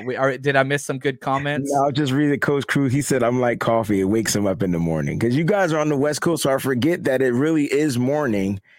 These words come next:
Speaker 2: and it's, I'm going into, you know, high noon, you know, like, by, by the time I go. Speaking of high noon, I'm gonna try to get us an endorsement for high noon. I love high noons. I don't know what it is about the
Speaker 1: Yeah.
Speaker 2: high noons. They're so good. Like, they're just really good. It's like,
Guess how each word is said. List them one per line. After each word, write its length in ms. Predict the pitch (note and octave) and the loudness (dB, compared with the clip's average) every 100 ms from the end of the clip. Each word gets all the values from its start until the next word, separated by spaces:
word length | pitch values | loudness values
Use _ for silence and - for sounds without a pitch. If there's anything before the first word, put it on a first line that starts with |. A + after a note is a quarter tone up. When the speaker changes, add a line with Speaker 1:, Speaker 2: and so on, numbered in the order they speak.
| _ _ _ | _ _ _
Speaker 2:
and 200 | - A#2+ | -4 0
it's, 140 | B2 - | 0 0
I'm 180 | - B2 | -2 0
going 280 | B2 C3 B2 | 0 0 0
into, 400 | A2+ - A2 F#2+ | -2 -2 0 0
you 140 | A#2 A2+ | 0 0
know, 160 | F#2+ | 0
high 360 | F2+ B2+ A#2 A2 | 0 0 0 0
noon, 480 | A2+ A#2 F2+ D2+ E2+ _ _ _ | 0 0 0 -2 -4 _ _ _
you 160 | - D#2 | -6 -4
know, 220 | B1+ A2+ - _ _ _ _ | -4 -6 -12 _ _ _ _
like, 220 | G2 E2 - _ - | -2 -2 -4 _ -4
by, 180 | F2 E2+ | -2 0
by 120 | F2 | 0
the 100 | E2+ | -2
time 180 | F#2 E2+ | -2 -2
I 100 | E2+ | -2
go. 120 | D2 | -4
Speaking 300 | G2 C4+ F#3 | -2 0 0
of 60 | G2+ | 0
high 160 | F#2+ F2+ | 0 0
noon, 280 | G2 E2+ D2 | -2 -2 -2
I'm 160 | D3+ G3 | -2 0
gonna 160 | G#2 | -2
try 160 | - D#2 | -2 -2
to 80 | D#2 | -2
get 160 | E2+ | -2
us 120 | D2 | -2
an 100 | D#2+ | -2
endorsement 580 | D2 - C2+ C2+ - - | -4 -4 -6 -8 -10 -10
for 100 | - | -6
high 200 | G#2 C2 | -4 -2
noon. 180 | B1+ - - | -4 -4 -2
I 120 | D3+ | -2
love 280 | C3 G2+ F#2+ | 0 0 0
high 220 | - F2+ | 0 0
noons. 320 | D2 D#2 C#2+ D2+ | -2 -2 -2 0
I 100 | B2 | 0
don't 160 | C3+ | 0
know 100 | A#2 | 0
what 240 | G2 A2 C#3 | 2 2 2
it 80 | D3 | 2
is 240 | D3 C#3+ C#3 | 2 0 -2
about 220 | A#2 A#2 | 0 0
the 120 | - | 2
Speaker 1:
Yeah. 80 | - | 2
Speaker 2:
high 180 | A#2+ B2 | 2 0
noons. 340 | B2 B2 B2 - - - | 0 0 -2 -6 -12 -2
They're 140 | G#3 | 0
so 240 | G#3+ C#4+ C#4+ | 2 0 2
good. 380 | D#4 G4+ G#4 - _ | 2 2 0 -4 _
Like, 180 | C#3 E3+ | -4 0
they're 100 | G3+ | 0
just 180 | G#3 E3+ | 0 0
really 240 | F#3+ A3 | 0 0
good. 260 | G#3+ B3+ A#3 | 0 0 -2
It's 160 | - - | -4 -4
like, 140 | D3 | -4